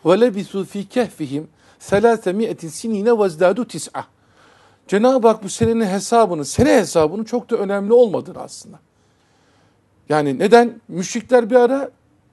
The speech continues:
bunu da söyleyeyim, yani heyecanlıyım biraz. O kadar çok söylenecek şey var ki. Şu anda eski müşriklerin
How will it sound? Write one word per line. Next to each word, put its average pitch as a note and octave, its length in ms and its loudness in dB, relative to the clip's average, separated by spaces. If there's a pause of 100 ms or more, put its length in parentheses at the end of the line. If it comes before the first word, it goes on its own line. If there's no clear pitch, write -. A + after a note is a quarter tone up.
(100)
bunu G#3 180 -6
da G#3+ 100 4
söyleyeyim, B2+ 460 -4
yani C3+ 180 -4
heyecanlıyım G3 640 -2
biraz. C#3 360 -4 (800)
O D3 60 -16
kadar G#3 300 0
çok A3 180 -4
söylenecek G3+ 440 -4
şey A#3 200 -8
var F#4 160 -8
ki. - 180 -16 (1400)
Şu - 420 0
anda D#3+ 500 2 (300)
eski F#3+ 420 -4
müşriklerin E3+ 1000 -4